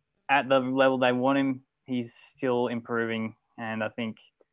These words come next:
it's their only option. We don't have Soldo, so we'll have to run with him. We need two rucks. We can't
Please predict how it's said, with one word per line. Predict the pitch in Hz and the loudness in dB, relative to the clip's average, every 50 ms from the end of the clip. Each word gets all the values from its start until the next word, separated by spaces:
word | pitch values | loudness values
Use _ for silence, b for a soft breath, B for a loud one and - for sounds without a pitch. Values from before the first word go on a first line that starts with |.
| _ _ _ _ _ _ _ _ _ _ _ _ _ | _ _ _ _ _ _ _ _ _ _ _ _ _
it's | 143 127 - - | -12 -12 -10 -6
their | - 127 117 117 | -4 -2 0 0
only | 120 120 113 | 0 0 0
option. | 113 117 117 - - 113 110 110 | -2 -4 -4 -6 -10 -10 -8 -6
We | 110 110 | -4 -4
don't | 117 117 | -2 -4
have | 113 107 - | -4 -6 -6
Soldo, | - - 117 120 117 113 110 123 120 | -4 0 0 2 2 2 2 2 0
so | - - - 117 113 113 113 110 - _ _ _ _ _ _ _ _ _ _ _ _ _ _ - | -2 -4 -4 -2 0 0 -2 -2 -6 _ _ _ _ _ _ _ _ _ _ _ _ _ _ -10
we'll | 123 117 113 | -6 -4 -4
have | 113 113 - | -4 -4 -6
to | - 117 | -6 -6
run | 110 110 110 110 | -4 -4 -4 -6
with | 107 107 | -6 -8
him. | 107 110 - _ _ | -10 -12 -16 _ _
We | 120 117 113 | -10 -8 -8
need | 110 110 107 | -8 -10 -10
two | - - 117 | -10 -10 -8
rucks. | 107 107 104 104 - _ | -6 -6 -6 -8 -10 _
We | - 104 | -18 -12
can't | - 117 110 110 - | -8 -6 -6 -6 -8